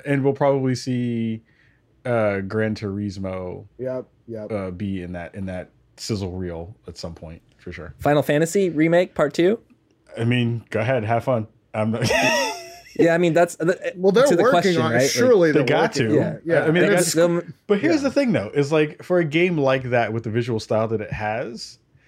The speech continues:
Speaker 1: I don't think you push that out as a, "Here's your next console, here's what's coming out." 'Cause, like, from a technical standpoint, yeah, there's gonna be a lot of cool things you'll be able to do. But that game already looks super pretty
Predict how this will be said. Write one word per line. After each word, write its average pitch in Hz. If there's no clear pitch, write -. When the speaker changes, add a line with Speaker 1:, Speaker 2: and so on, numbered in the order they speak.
Speaker 1:
I 139
don't 160
think 143
you 135
push 127
that 113
out 104
as 107
a, 104
"Here's 131
your 120
next 113
console, 104
here's 101
what's 95
coming 98
out." 85
'Cause, 110
like, 113
from 165
a 131
technical 135
standpoint, 107
yeah, 123
there's 117
gonna 131
be 117
a 107
lot 107
of 107
cool 110
things 110
you'll 107
be 107
able 101
to 98
do. 107
But 160
that 226
game 196
already 143
looks 127
super 120
pretty 147